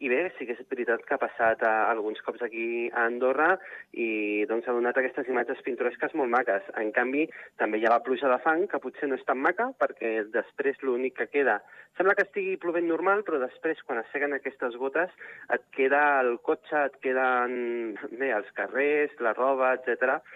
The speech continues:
doncs, plena d'aquesta pols que la veritat és molt engorrosa i que a vegades ens obliga a netejar els vehicles. Després ve un altre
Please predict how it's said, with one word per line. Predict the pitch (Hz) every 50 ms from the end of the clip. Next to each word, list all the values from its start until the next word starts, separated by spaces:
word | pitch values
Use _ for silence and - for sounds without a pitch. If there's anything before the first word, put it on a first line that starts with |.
| - - _ _
doncs, | - 120 123 117 117 107 - _
plena | - 117 117 120 131 131 139
d'aquesta | 131 123 117 110 - 123 - - - 127 120 - _
pols | - 156 160 160 165 196 - - - _ - - - - - _ _ -
que | - 120 104 98 98 98 101 101
la | 101 101
veritat | 101 107 104 - 107 -
és | 123 - 131
molt | 135 117 110
engorrosa | 113 120 110 113 110 - 160 160 120 - 151 151
i | 143 127
que | -
a | 123 113
vegades | 113 107 117 120 131 135 151
ens | 139 135 127
obliga | 135 123 131 139 143 131 123 107 104 107 - - -
a | - 117 113
netejar | 107 104 - 107 104 - 123 120
els | 117 113 -
vehicles. | 120 117 120 123 - - 151 165 180 202 - - _ - - - - - _ _ _ -
Després | - 104 - - 127 127 117
ve | - 127 120 120
un | 123 123 123
altre | 123 120 120 - 123